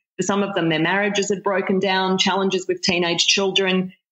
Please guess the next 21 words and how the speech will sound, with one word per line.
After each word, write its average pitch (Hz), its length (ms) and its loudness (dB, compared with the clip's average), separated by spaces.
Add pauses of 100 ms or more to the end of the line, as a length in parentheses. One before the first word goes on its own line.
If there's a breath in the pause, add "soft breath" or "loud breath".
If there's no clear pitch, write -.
(140)
just 190 200 -2
on 226 180 2
and 180 100 0
on 180 160 0
the 175 60 0
list 175 300 0
went. 185 260 0
So 202 120 0
in 208 80 0
other 233 200 0
words, 190 260 0
they 196 100 0
were 202 240 -2
facing 233 560 0
a 175 100 2
lot 190 280 0
of 185 140 -2
life's 175 560 -2
truly 254 640 0
big, 202 280 -2
tough - 320 0